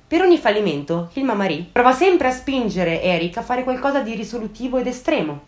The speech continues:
Eric ormai ha quindici anni e sua madre arriva a urlargli in faccia: "Trova il modo di sistemare questa cosa una volta per tutte.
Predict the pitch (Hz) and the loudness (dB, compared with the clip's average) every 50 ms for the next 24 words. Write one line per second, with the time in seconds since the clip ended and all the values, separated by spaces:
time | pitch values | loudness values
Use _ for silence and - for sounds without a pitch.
0 | _ - 302 311 311 277 285 262 262 247 240 233 226 233 240 208 202 - 208 196 | _ 2 4 4 4 4 4 2 0 2 2 0 2 2 2 0 -2 -2 -2 -2
1 | 180 190 190 - 160 131 139 151 160 202 202 - 349 339 311 185 151 143 156 160 | -2 -2 -4 -4 -6 -6 -4 -4 -4 -4 -2 -2 -2 0 0 -2 -2 -2 -2 -2
2 | 160 165 180 202 202 170 147 135 131 139 151 - 165 175 175 160 151 151 160 170 | -2 -4 -4 -4 -4 -4 -4 -4 -6 -8 -6 -4 -2 -2 -2 -2 -4 -6 -6 -6
3 | 170 - - - - - - - 151 170 - - - 403 453 - 349 311 311 359 | -6 -8 -10 -10 -8 -6 -6 -4 -4 -6 -4 2 6 6 8 8 8 8 8 6
4 | 359 - 330 311 302 - 277 - - 285 277 294 294 294 285 285 269 - 262 262 | 6 6 4 0 0 -2 -4 -2 0 2 4 4 4 2 2 -2 -2 -2 0 0
5 | 269 262 254 277 277 262 254 262 262 262 262 294 269 262 254 - - 285 - - | 0 0 2 2 0 2 2 2 2 2 0 0 -2 -2 -2 -2 -4 -6 -6 -6
6 | - - - - | -10 -14 -16 -16